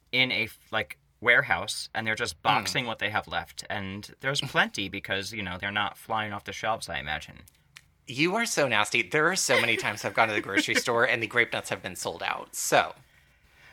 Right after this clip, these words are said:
Speaker 1: Okay, well, you know what? I'm gonna, one of these days, I will try grape nuts, but I will wait until I can film it, 'cause I feel like this would be a great moment to share with you and maybe listeners. <laughs>
Speaker 2: Oh, for sure.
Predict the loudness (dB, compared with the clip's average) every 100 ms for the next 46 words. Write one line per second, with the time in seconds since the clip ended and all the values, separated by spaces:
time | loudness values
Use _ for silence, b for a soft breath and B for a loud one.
0 | b -2 0 -4 -2 0 2 2 4 4
1 | 2 0 0 0 -2 -4 _ -4 0 2
2 | 0 -2 -6 -6 -6 -6 -6 -8 -10 -16
3 | _ _ _ 0 2 4 0 -2 2 4
4 | 4 2 -2 -2 -6 -4 0 2 2 0
5 | 0 -2 -6 -2 -2 -2 -10 -6 -4 -4
6 | -8 -10 -10 -4 -2 0 2 0 -2 -4
7 | -2 -2 -4 -4 0 2 2 0 -8 -6
8 | -4 -2 -4 -6 -8 -6 -4 0 0 0
9 | -6 -8 -6 -6 -4 -2 -2 -2 -4 -4
10 | -2 -4 -6 -10 -6 0 0 0 -2 -4
11 | -2 2 2 2 0 0 4 4 4 -2